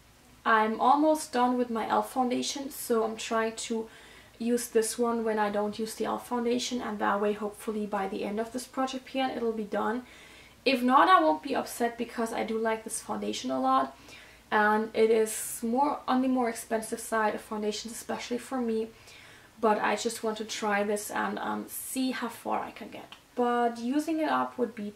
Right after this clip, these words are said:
perfect, because then I'm pretty sure it's been open for twelve months. The next product I have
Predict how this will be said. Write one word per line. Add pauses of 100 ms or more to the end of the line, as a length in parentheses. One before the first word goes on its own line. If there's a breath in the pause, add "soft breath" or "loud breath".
perfect,
because
then
I'm
pretty
sure
it's
been
open
for
twelve
months. (960 loud breath)
The
next
product
I
have